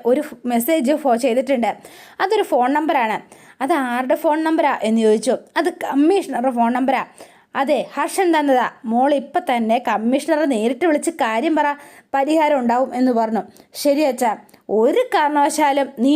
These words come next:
ഇതിൽ നിന്ന് പിന്മാറുകയേ ചെയ്യരുത്. നമ്മ-, കമലയ്ക്ക് നീതി കിട്ടണം. ഒ-, നീ ഒരു സ്ത്രീയോടും ചാരങ്ങാട്ടുകാർ ഈ വിധത്തിൽ പെരുമാറാൻ പാടില്ല മോളെ, നീ അതുമായിട്ട് മുന്നോട്ട് പോണം" എന്ന് പറഞ്ഞ്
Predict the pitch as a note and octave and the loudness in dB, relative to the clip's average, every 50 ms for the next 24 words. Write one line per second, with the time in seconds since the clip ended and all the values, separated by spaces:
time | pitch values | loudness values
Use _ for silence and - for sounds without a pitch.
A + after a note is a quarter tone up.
0 | D#4+ D#4+ C4 D#4 D#4+ D#4 D4+ D#4+ F4+ F#4 - D4+ B3 B3+ C4 C#4 C#4 C#4+ C#4+ C#4+ | 4 4 2 2 2 2 2 2 2 2 0 0 2 2 2 2 2 2 2 0
1 | C#4+ C4 C4+ E4 F#4 F#4 D#4+ C4 A#3+ C#4+ D#4 D4+ D4 D4 C4 B3+ G#3 - - - | 2 2 2 0 0 0 0 0 2 2 2 2 0 0 0 -2 -2 -4 -6 -12
2 | - - - - _ - A3+ G#3+ G#3+ A3 A3+ A#3+ B3+ C4+ B3+ - - - C#4 C#4+ | -20 -20 -20 -20 _ -6 -4 -4 -2 -2 0 0 0 0 0 -2 -4 -6 -4 -2
3 | D#4 F4 G4 F#4 E4 E4+ E4 D4+ C#4 B3 C4 E4 F4 D#4 C#4+ A#3+ B3+ C4+ C#4+ B3+ | 0 0 0 0 0 0 0 0 2 2 2 2 2 2 0 0 0 0 -2 -2
4 | - - - _ - - _ - - A#3 D4 D#4+ C#4 E4 D#4 D4 E4 G#4 B4 A#4 | -4 -6 -12 _ -20 -20 _ -4 -2 0 2 2 2 4 4 4 4 4 2 0
5 | - - F4 D#4 D4+ C#4 B3+ B3+ B3+ C4 C4+ - B3 - D4+ A#3+ B3 C4+ D4+ D#4 | 0 -2 0 2 2 4 4 4 2 2 0 0 -2 -2 -2 -2 -2 -2 -2 0
6 | D4 C#4 C4+ C4+ C#4+ C#4 C4+ C#4 D4 B3+ A#3+ - - G3 G#3+ G#3+ A3 A3+ A#3 B3 | 0 0 0 0 2 2 2 2 2 0 -2 -6 -8 -8 -6 -4 -2 0 0 2
7 | B3+ B3 A#3+ B3+ C#4+ A#3 A#3+ C4+ A#3+ B3+ C4+ C#4 C#4 C#4+ D4 C4 A#3 D4 C#4+ C#4+ | 0 0 0 0 -2 -2 0 0 0 0 2 0 0 0 -2 -2 -2 -2 -2 -2
8 | D#4 F4 F4 F4 E4+ D4+ C#4+ C#4 C4+ C4+ C4 A#3 A#3+ - - - _ - B3 D4 | -2 -2 0 0 0 0 0 0 2 2 0 0 -2 -6 -12 -12 _ -2 0 2
9 | E4 F#4 F4+ D#4 D4+ D#4 C#4+ C#4 - E4 C#4 C4 B3 B3 B3+ C4+ D4+ E4 B3+ - | 2 2 2 2 2 2 2 2 2 0 0 2 2 2 2 2 2 2 0 -2
10 | C4+ A#3+ B3+ A#3+ B3 C4 C#4+ C4+ - A3+ A#3+ C4 A#3+ A3+ A3+ G#3 G#3+ C4 G4 | -2 0 0 0 2 0 -2 -4 -2 -2 0 2 2 0 0 -2 -2 -2 -4